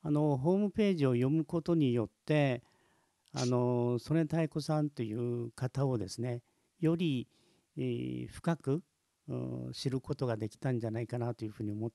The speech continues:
て、例えば実行委員長の挨拶文の中でも、そのホームページに書いてある、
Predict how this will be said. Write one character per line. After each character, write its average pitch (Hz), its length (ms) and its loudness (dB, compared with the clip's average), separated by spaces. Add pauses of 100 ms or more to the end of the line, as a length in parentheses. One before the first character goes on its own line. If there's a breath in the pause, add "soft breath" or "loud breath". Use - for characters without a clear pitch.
(120)
て、 123 320 2 (840 soft breath)
例 170 100 4
え 165 40 4
ば 156 140 0
実 143 200 -4
行 196 120 2
委 202 60 4
員 185 60 2
長 170 140 2
の 123 140 4
挨 127 60 4
拶 135 320 -2
文 123 200 2
の 113 80 2
中 107 260 0
で 117 120 -2
も、 127 400 0 (500 soft breath)
そ - 160 -4
の 120 220 2
ホ 147 160 2
ー - 40 4
ム 185 140 0
ペ 175 320 4
ー 143 40 0
ジ 120 180 0
に 139 520 2 (120)
書 139 120 0
い 127 100 0
て 143 100 -2
あ 127 100 2
る、 113 220 -4